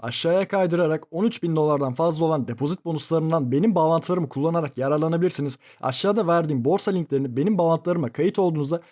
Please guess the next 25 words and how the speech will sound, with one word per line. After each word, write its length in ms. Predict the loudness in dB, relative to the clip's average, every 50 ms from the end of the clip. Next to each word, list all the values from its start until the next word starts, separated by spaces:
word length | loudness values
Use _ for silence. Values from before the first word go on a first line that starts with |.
| _ _ -10
on 160 | -6 -4 -4
üç 140 | -4 -4 -4
bin 120 | -2 0
dolara 200 | 2 2 0 0
kadar 200 | 0 -2 -2 -2
çıkan 320 | -4 -4 -4 -4 -2 -2 -4
depozit 320 | -4 -4 -6 -6 -6 -6
bonuslarından 480 | -6 -6 -6 -2 -2 -2 0 0 0 0
yararlanabiliyorsunuz. 1040 | 0 2 2 2 0 0 0 0 0 2 2 0 0 0 -4 -8 -8 -8 -10 -12 _ _ _ _ _ _ _ _ _ _ _ _ _ _ _ _ _ _ _ _
İki 220 | -14 -12 -6 -4 -2
yüz 120 | 0 2
haftalık 400 | 0 0 0 0 -4 -4 -2 -4
hareketli 420 | -4 -4 -4 -2 -4 -6 -4 -2 -2
ortalama, 540 | -2 -2 0 -2 -2 0 0 -2 -2 -4 -6 -8
e, 200 | -8 -6 -6 -6
çizgisi 400 | -4 -6 -6 -4 -4 -4 -4 -2
de 60 | -4
şu 200 | -4 -2 -2 0
anda 200 | 0 0 0 -2
aslında 240 | -2 -2 0 0 0
yirmi 240 | 0 0 0 0 -2
iki 180 | -2 -2 -2
bin 200 | -2 -2 -2 -2
dokuz 240 | -2 -4 -2 -2 -4
yüz 140 | -4 -4 -8